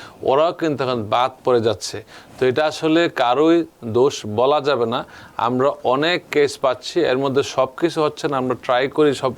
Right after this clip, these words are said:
কিছু লিগ্যাল নোটিশের মাধ্যমে সমাধান করা। অনেকগুলো হচ্ছে, আবার অনেকগুলো হচ্ছে না, কারণ যেগুলো খুব বেশি লেট হয়ে যায়, এগুলো হওয়ার সম্ভাবনা খুবই কম। But we try এবং চেষ্টা করি ইমিডিয়েটলি এই কাজগুলা করার জন্য, এক্সপারেট করার জন্য এবং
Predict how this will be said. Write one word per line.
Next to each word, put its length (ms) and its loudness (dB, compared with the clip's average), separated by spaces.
কিছু 200 -4
লিগ্যাল 300 2
নোটিশের 400 -2
মাধ্যমে 420 -2
সমাধান 480 0
করা। 120 0
অনেকগুলো 300 2
হচ্ছে, 340 -2
আবার 120 2
অনেকগুলো 360 2
হচ্ছে 340 -2
না, 120 -2
কারণ 180 -2
যেগুলো 260 2
খুব 180 -2
বেশি 380 0
লেট 240 2
হয়ে 100 2
যায়, 160 0
এগুলো 260 0
হওয়ার 140 2
সম্ভাবনা 460 -2
খুবই 320 -2
কম। 320 -2
But 120 2
we 300 0
try 460 -2
এবং 280 0
চেষ্টা 380 -2
করি 220 2
ইমিডিয়েটলি 640 0
এই 120 0
কাজগুলা 640 -2
করার 420 2
জন্য, 280 0
এক্সপারেট 460 -4
করার 240 -2
জন্য 360 -4
এবং 360 0